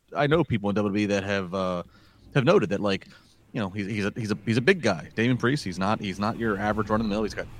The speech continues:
good size. Uh, he's got an exotic, you know, standout kinda look. He's bilingual. Uh, that's, that's a big thing to them, to being able to, that he could do potentially media, f-, you know, English and Spanish, and that he,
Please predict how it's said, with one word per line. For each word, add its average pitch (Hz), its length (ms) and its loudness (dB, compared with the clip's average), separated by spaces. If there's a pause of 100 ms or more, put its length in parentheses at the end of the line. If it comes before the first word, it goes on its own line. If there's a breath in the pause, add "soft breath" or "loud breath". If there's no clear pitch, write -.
good 113 140 -4
size. 117 540 2 (420 soft breath)
Uh, 95 120 -8
he's 92 100 -6
got 98 160 -2
an 98 160 0
exotic, 98 640 -2 (100)
you 110 140 -4
know, 98 120 -2
standout 107 600 0
kinda 123 160 2
look. 113 340 2 (720)
He's 98 140 -10
bilingual. 117 720 4 (760 soft breath)
Uh, 92 160 -8
that's, 101 340 -2
that's 104 260 -2
a 127 60 4
big 120 260 6
thing 117 220 2
to 117 140 -2
them, 110 240 0
to 104 40 -4
being 95 140 -2
able 98 220 -2
to, 95 260 -2
that 92 140 -4
he 98 100 -10
could 85 160 -10
do 98 220 -2
potentially 104 400 -6
media, 113 540 2
f-, - 280 -14
you 90 100 -6
know, 87 200 -4
English 110 320 -4
and 113 100 -6
Spanish, 107 540 -2
and 87 100 -8
that 85 80 -12
he, 90 80 -10